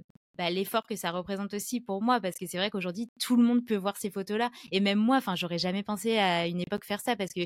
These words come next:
c'était des photos qui étaient cachées dans des dossiers de sous-dossiers, de sous-dossiers dans mon ordinateur. Et,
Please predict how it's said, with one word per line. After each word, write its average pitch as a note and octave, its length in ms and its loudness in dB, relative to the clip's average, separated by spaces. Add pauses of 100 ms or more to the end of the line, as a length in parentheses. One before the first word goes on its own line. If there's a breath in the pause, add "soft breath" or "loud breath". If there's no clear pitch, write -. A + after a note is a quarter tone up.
(200 loud breath)
c'était F#3 260 -2
des F3 80 -2
photos F3+ 220 -4
qui F#3+ 100 -4
étaient E3+ 200 -6
cachées G#3 280 -2
dans G3+ 120 -4
des E3+ 140 -4
dossiers G#3 380 -2
de F#3+ 120 0
sous-dossiers, G#3 520 -4
de F#3+ 100 -2
sous-dossiers G3 420 -4
dans F#3+ 60 -6
mon F3+ 140 -6
ordinateur. F#3+ 500 -2
Et, F3+ 180 -2